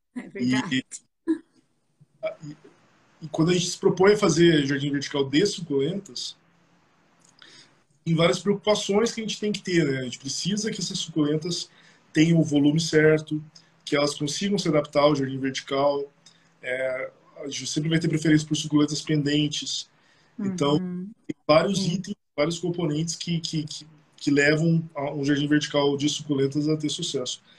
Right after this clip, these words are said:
Speaker 1: Uhum.
Speaker 2: Mas a gente pode usar suculentas também em verticais comuns. Na parte de cima do vertical, que é o lugar onde tem menos água, porque a água do
Speaker 1: Uhum.
Speaker 2: vertical vai drenando de cima pra baixo, então lá embaixo a gente tem muita água.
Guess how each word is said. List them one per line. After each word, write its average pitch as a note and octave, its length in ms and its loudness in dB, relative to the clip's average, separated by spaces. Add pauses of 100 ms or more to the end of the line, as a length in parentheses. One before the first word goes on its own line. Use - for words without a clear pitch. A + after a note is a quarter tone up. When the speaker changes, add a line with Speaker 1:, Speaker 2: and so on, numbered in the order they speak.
(420)
Speaker 1:
Uhum. F#3 400 2
Speaker 2:
Mas F#3 120 0 (1080)
a B2 40 -4
gente B2 200 -8
pode D3 320 2
usar E3 360 4
suculentas D#3 640 -2
também D3+ 500 -2 (440)
em D#3 140 2
verticais E3+ 420 2
comuns. G3+ 600 -2 (560)
Na B2+ 80 -6
parte D3 340 0
de D#3 100 -2
cima G#3 400 0
do D#3 100 2
vertical, D3+ 540 2
que D#3 100 -2
é C#3 40 4
o - 20 4
lugar C#3 340 2
onde C#3 220 -4
tem C#3+ 140 0
menos D3+ 360 -2
água, D3 360 4
porque C#3 540 -4 (600)
a C#3 240 4
água E3+ 180 2
do - 100 0
Speaker 1:
Uhum. - 0 -
Speaker 2:
vertical D3 420 2 (160)
vai D#3 100 2
drenando D3+ 400 0
de - 100 -10
cima D3 240 -4
pra C3+ 140 -2
baixo, E3+ 300 4
então E3 120 0
lá E3+ 100 6
embaixo D#3+ 320 2
a - 20 2
gente E3 100 -4
tem F3+ 100 -2
muita E3+ 280 0
água. A#2 180 -6